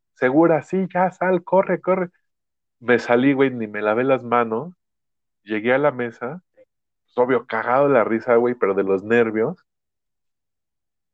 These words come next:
Nubia estaba que se orinaba de la risa, cabrón. Es que como, o sea, dice, "¿En qué, en qué parte no leíste Mujeres?". Le digo, "Es que yo iba de chismoso viendo qué chinga pan iba a salir", porque dije, "Pues ahorita que salga el pan, me echo mi cafecito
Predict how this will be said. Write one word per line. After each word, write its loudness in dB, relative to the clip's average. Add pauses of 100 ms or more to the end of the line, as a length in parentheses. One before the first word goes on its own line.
(160)
Nubia 2
estaba 0
que -16
se -8
orinaba -2
de -2
la -2
risa, -8
cabrón. -4 (680)
Es -16
que -20
como, -4
o -2
sea, -2
dice, -6 (200)
"¿En -10
qué, 0 (540)
en -4
qué -4
parte -2 (240)
no -4
leíste -4
Mujeres?". 0
Le 0
digo, 0
"Es -4
que -2
yo 4
iba 6
de 0
chismoso -2
viendo 0
qué -4
chinga 0
pan -2 (460)
iba 2
a 0
salir", 2
porque -4
dije, -4
"Pues -14
ahorita -4
que -20
salga 2
el -2
pan, 0
me -8
echo -6
mi -16
cafecito -12